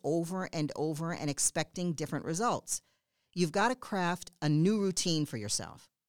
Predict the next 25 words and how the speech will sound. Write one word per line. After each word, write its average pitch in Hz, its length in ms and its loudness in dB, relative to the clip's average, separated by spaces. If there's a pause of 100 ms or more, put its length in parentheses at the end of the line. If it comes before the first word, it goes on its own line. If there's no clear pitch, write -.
(640)
That's - 260 2
why 196 360 4
so - 240 4
many 202 220 2
of 156 100 0
our 147 100 2
spiritual 170 500 0
leaders 160 500 2
tell 226 260 2
us 123 360 0 (220)
at 160 120 -6
the 185 80 0
first 277 420 4
of 208 100 0
the 190 80 2
year, 170 580 0
in 143 100 -10
the 147 60 -4
beginning 185 360 4
of 202 80 2
the 165 60 0
spring, 131 580 2 (640)
we 190 200 2
should 190 360 6 (340)
fast, - 600 0